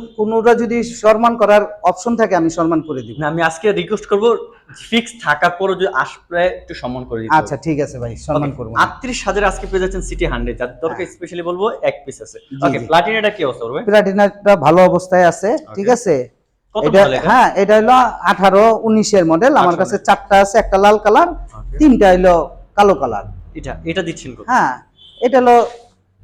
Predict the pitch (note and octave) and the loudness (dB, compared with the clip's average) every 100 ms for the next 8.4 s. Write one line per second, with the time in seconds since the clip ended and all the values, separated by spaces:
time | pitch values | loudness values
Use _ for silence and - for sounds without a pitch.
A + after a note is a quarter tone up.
0 | - F#3 B3 C#4 B3 G#3 C4 - - - | 0 2 4 4 4 2 2 0 -14 -20
1 | - A#3+ D4 G3 E3+ F#3+ A3+ C#4+ G4 G#4 | -2 2 4 4 4 4 4 6 4 4
2 | D4 C#4 C4+ F#3 D3+ E3+ E4+ - A#2+ B2+ | 4 6 4 2 0 0 -2 -6 -12 -12
3 | B2 A#2 G#2+ - G#2+ F3 G#3 G3 E3 _ | -12 -16 -18 -18 -14 -4 0 0 -2 _
4 | - F3+ G#3 G#3 C4 E4+ - _ _ _ | -6 -2 2 2 2 0 -4 _ _ _
5 | _ - G#3+ A3 A#3 A3+ F#3+ D3 - _ | _ -4 -4 0 2 2 2 -2 -6 _
6 | C#3 A2+ - D3 E3+ E3+ G3 F#3 D#3+ - | -12 -12 -12 2 4 4 2 2 0 -2
7 | C3+ D#3 D3+ B2+ A#2 - E3+ G3 F#3+ E3 | -4 -2 -4 -6 -6 -2 -2 -2 -2 -4
8 | C#3 - A2+ | -6 -6 -8